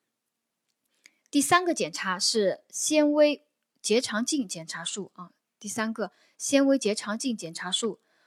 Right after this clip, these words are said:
凡是大肠病变及回肠末端的病变，均是纤维结肠镜检查的适应症。呃，纤维结肠镜检查的适应症很广泛，凡是大肠病变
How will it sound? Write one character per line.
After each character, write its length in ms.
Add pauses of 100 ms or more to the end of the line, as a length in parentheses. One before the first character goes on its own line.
(140)
凡 280
是 200
大 280
肠 320
病 200
变 240 (300)
及 240
回 360
肠 300
末 260
端 180
的 80
病 220
变， 300 (260)
均 240
是 300
纤 240
维 100
结 160
肠 220
镜 180
检 180
查 140
的 80
适 160
应 100
症。 260 (480)
呃， 380
纤 240
维 120
结 160
肠 200
镜 280
检 200
查 160
的 120
适 180
应 80
症 180
很 280
广 240
泛， 260 (400)
凡 300
是 180
大 240
肠 300
病 180
变 260